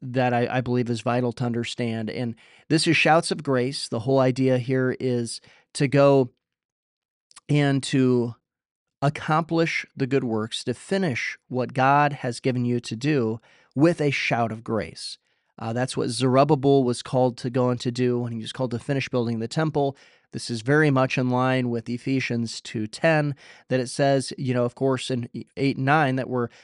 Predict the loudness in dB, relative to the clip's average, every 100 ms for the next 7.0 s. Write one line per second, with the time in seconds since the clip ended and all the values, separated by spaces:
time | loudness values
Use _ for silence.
0 | _ -6 2 4 4 2 -4 -8 -6 -4
1 | -2 -2 2 0 0 -2 -2 0 0 0
2 | -6 -4 0 0 0 -2 -2 -2 -6 -8
3 | -6 -2 0 0 -2 -4 -2 -4 -4 -10
4 | -20 -20 -6 -2 0 0 2 0 0 -4
5 | -2 0 0 0 -4 -2 -2 -2 -6 -4
6 | -4 -2 -2 -2 -2 -2 0 2 0